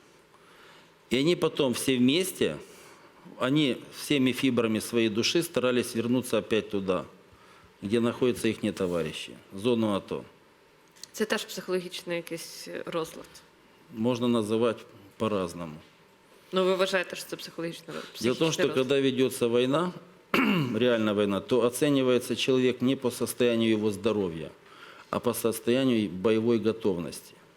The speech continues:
Speaker 1: Да, в каждого человека есть какие-то, может быть, скрытые или явные заболевания, да? Но они не мешают ему выполнять свои служебные обязанности. И на первом плане идёт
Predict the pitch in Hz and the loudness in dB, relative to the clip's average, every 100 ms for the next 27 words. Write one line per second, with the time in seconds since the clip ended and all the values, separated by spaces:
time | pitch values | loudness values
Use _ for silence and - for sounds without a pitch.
0 | _ _ - - - - _ _ _ - | _ _ -20 -20 -20 -20 _ _ _ -6
1 | 101 135 104 147 143 120 123 123 107 - | 0 0 0 -2 0 0 2 2 0 -8
2 | - - 123 123 170 170 113 117 143 - | -4 2 4 4 2 0 0 2 0 0
3 | 113 - 113 113 107 107 104 101 104 - | -2 0 0 0 0 0 -2 -2 -4 -6
4 | - - - - 143 151 175 170 139 120 | -18 -20 -16 -4 0 2 0 2 2 4
5 | 117 110 151 139 127 113 110 117 113 107 | 2 2 2 2 2 0 2 2 2 2
6 | 92 85 87 90 143 160 - - - - | 0 0 -2 0 -2 -4 -14 -18 -16 -16
7 | - 127 139 120 120 143 139 135 135 - | -2 2 4 2 2 4 4 4 4 4
8 | 147 117 120 110 113 101 117 139 127 135 | 2 2 0 2 2 2 2 4 0 -2
9 | 113 110 - 110 107 95 95 95 92 85 | 0 0 0 0 0 0 -2 -2 -2 -2
10 | 76 76 - - - - - - - - | -6 -12 -14 -20 -20 -20 -20 -20 -20 -20
11 | - - 113 131 131 147 135 120 143 156 | -20 -4 0 0 2 2 2 2 2 2
12 | 120 104 120 123 - | 2 2 0 0 -8